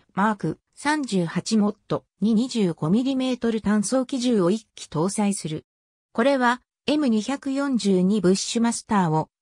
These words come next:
アールダブリューエスと組み合わせたもので、運用塔から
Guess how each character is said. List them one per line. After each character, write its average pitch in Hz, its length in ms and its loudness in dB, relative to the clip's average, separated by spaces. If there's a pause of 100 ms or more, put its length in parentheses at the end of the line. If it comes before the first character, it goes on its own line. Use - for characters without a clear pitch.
ア 208 120 4
ー 311 100 2
ル 330 120 -2
ダ 277 120 -2
ブ 254 140 -2
リ 277 80 0
ュ 285 80 0
ー - 20 0
エ 294 80 0
ス - 120 -6
と 202 120 -4
組 208 260 0
み 240 60 2
合 233 80 2
わ 240 80 0
せ 220 140 -2
た 185 140 -2
も 170 120 -2
の 160 140 0
で、 156 180 -2 (240)
運 269 240 2
用 269 200 0
塔 254 200 0
か 196 180 -4
ら 160 200 -2